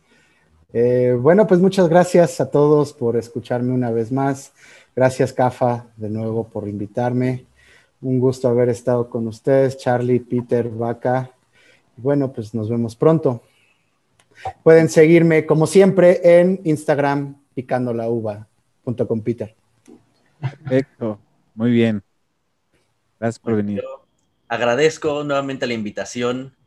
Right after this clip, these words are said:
Speaker 3: así igual que Charlie, para cosas ñoñas de este tipo, yo estoy apuntadísimo. Y, este, me pueden seguir en Instagram como Vix Gaona.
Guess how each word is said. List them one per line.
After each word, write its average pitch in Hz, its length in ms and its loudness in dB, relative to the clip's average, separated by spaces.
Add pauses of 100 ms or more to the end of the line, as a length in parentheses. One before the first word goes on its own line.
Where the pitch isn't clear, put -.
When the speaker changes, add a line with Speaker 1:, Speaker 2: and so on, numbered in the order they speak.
(360)
Speaker 3:
así - 260 -14
igual 110 300 -8
que 110 200 -10
Charlie, 117 600 -10
para 107 240 -8
cosas 120 340 -10
ñoñas 120 380 -8
de 117 60 -12
este 110 180 -12
tipo, 123 520 -8
yo 107 160 -12
estoy 104 160 -10
apuntadísimo. 117 880 -12 (800)
Y, 123 380 -4
este, 113 320 -6
me 110 100 -6
pueden 123 220 -6
seguir 123 280 -6
en 135 380 -6 (360)
Instagram 139 640 -4
como 110 220 -8
Vix 127 380 -10
Gaona. 107 480 -4